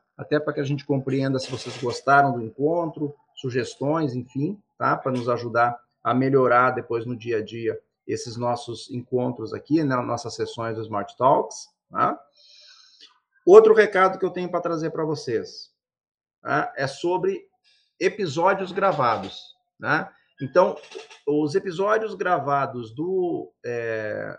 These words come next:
do Smart Talks, eles ficam no YouTube, num canal chamado Smart Results, tá?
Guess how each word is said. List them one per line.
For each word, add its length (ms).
do 120
Smart 360
Talks, 560
eles 300
ficam 420
no 140
YouTube, 560
num 180
canal 400
chamado 600
Smart 600
Results, 800
tá? 300